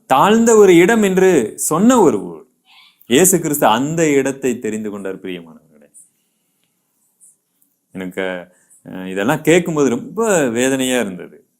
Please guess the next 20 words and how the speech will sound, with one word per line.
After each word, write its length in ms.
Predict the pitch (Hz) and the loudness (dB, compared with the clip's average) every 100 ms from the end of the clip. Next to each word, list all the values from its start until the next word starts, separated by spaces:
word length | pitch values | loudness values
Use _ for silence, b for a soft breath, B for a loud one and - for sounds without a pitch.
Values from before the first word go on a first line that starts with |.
| _ | _
இன்றைக்கு 420 | - 117 135 123 117 | -6 0 2 0 0
நாம 380 | 117 139 131 | -2 -2 -4
எப்படிப்பட்ட 540 | 101 117 214 220 208 190 | -6 -6 -6 -2 -4 -4
போதனைகளை 580 | 185 190 196 190 185 165 | -2 0 0 0 0 0
போதித்துக் 360 | 170 170 170 | -2 -2 -2
கொண்டிருக்கிறோம்? 540 | 147 127 110 95 76 _ _ _ - | -4 -6 -8 -10 -16 _ _ _ 0
தாழ்மையை 380 | 165 233 233 208 | 2 4 4 4
குறித்து 240 | 202 185 | 4 2
போதிக்கிறோமா? 760 | 175 180 170 135 123 170 165 B B | 0 -2 -2 -2 0 -2 -2 B B
இல்ல. 720 | 123 160 240 302 269 95 78 _ _ _ _ _ _ _ _ _ _ _ _ _ _ _ - | 4 4 6 2 0 -2 -10 _ _ _ _ _ _ _ _ _ _ _ _ _ _ _ -6
என்னுடைய 800 | 113 123 139 139 139 139 127 - _ - | 0 2 4 4 4 2 0 -4 _ 2
பிறப்பிலிருந்து 1040 | 165 233 233 233 202 180 190 185 156 113 | 4 4 2 2 4 4 2 2 2 2
என்னுடைய 480 | 107 131 147 143 135 | 0 -4 0 2 2
வளர்ப்பு, 680 | 120 135 214 247 247 214 147 | 2 2 2 0 2 4 4
என்னுடைய 460 | 127 139 156 156 143 | 2 -4 -4 0 0
இடம், 460 | 135 185 240 214 | 2 2 2 0
என்னுடைய 420 | 120 131 147 151 139 | -2 -4 -2 0 0
ஊர் 400 | 160 240 214 113 | 4 4 4 2
எல்லாமே 800 | 117 185 254 294 311 294 277 | 2 2 2 2 2 2 2
பெருமைதான். 580 | 269 247 240 202 110 78 | 2 2 2 0 -4 -12